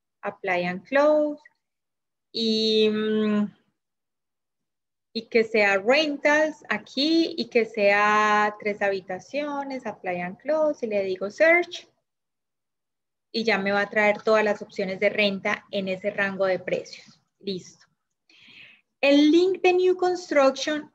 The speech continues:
ojo, este link es un link aparte que ustedes deben construir, porque recuerden que las propiedades que muestra la página son propiedades del M L S.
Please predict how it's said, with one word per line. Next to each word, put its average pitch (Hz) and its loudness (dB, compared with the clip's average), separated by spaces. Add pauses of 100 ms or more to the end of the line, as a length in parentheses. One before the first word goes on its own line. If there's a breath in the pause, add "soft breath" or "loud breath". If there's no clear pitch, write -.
(100)
ojo, 269 4
este 247 2
link 302 0
es 226 -2
un 254 -4
link 262 -4
aparte 247 -2 (460 soft breath)
que 254 6
ustedes 240 2
deben 277 4
construir, 220 -6
porque 214 -6
recuerden 226 0
que - 0 (320)
las 240 2
propiedades 254 2
que 320 -8
muestra 240 -2
la 254 -2
página 285 -2
son 226 -8
propiedades 208 -2
del 220 0
M 190 -4
L 214 0
S. - -20